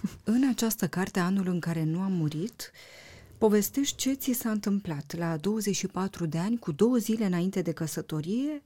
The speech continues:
Speaker 2: ai avut un accident de mașină. Cel care urma să-ți fie soț a decedat, sora celui care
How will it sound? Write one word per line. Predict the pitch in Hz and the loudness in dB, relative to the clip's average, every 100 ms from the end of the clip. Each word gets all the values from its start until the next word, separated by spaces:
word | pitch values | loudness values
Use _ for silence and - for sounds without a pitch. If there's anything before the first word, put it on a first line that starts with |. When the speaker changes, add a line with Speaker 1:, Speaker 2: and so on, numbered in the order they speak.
| - | -4
Speaker 2:
ai | 202 196 | 0 2
avut | 190 202 | 0 -2
un | |
accident | 208 175 180 180 | -4 -4 -4 -2
de | 175 | 0
mașină. | 156 151 - - 226 302 - _ - - _ _ _ _ _ _ _ _ _ | -2 -2 -6 -4 -2 -4 -8 _ -20 -20 _ _ _ _ _ _ _ _ _
Cel | - 202 | -6 -4
care | 208 196 185 - _ _ _ _ _ - | -2 -2 -2 -6 _ _ _ _ _ -8
urma | 170 175 202 | -4 -2 -2
să-ți | 226 214 | -4 -6
fie | - 196 | -4 -6
soț | - 190 202 - - _ _ _ - | -4 -8 -10 -12 -16 _ _ _ -10
a | 180 | -6
decedat, | 165 151 151 156 202 - - _ _ _ _ _ _ | -4 -6 -10 -8 -10 -12 -20 _ _ _ _ _ _
sora | - - 190 240 285 277 294 - _ | -10 0 2 2 0 -4 -6 -12 _
celui | - 202 208 | -6 -2 -2
care | 196 180 180 | -2 -6 -8